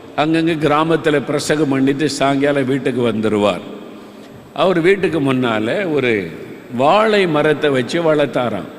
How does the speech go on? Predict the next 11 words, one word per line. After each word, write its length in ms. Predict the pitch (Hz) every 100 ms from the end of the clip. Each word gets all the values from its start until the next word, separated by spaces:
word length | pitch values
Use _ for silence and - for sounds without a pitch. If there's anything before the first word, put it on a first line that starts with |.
| - - -
வாழை 440 | 120 143 160 147
மரம். 400 | 135 113 104 92 - - - - - -
அதை 200 | 117 120
வச்சு 320 | 151 - 151
வளர்த்து, 680 | 120 131 127 - 156 170 101 - - - - - -
தண்ணி 300 | 123 127 139
ஊத்தி, 480 | 127 107 135 160 143 - -
இப்போ 240 | 135 135
வந்து 320 | 131 123 156 135
கொலை 320 | 135 147 151
போட்டு 680 | 123 120 113 147 165 165